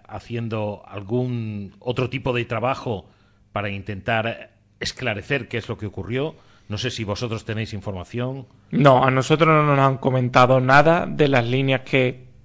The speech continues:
Speaker 2: que están trabajando ni de lo que van a hacer.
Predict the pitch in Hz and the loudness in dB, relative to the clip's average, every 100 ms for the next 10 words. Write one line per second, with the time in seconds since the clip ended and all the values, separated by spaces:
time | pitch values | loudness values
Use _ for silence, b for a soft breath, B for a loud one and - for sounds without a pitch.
0 | _ _ - 131 - 143 156 147 135 160 | _ _ -4 0 2 4 8 8 6 4
1 | 190 190 160 143 135 131 123 127 127 135 | 2 2 2 4 4 4 4 4 4 2
2 | 120 131 107 | 0 -4 -6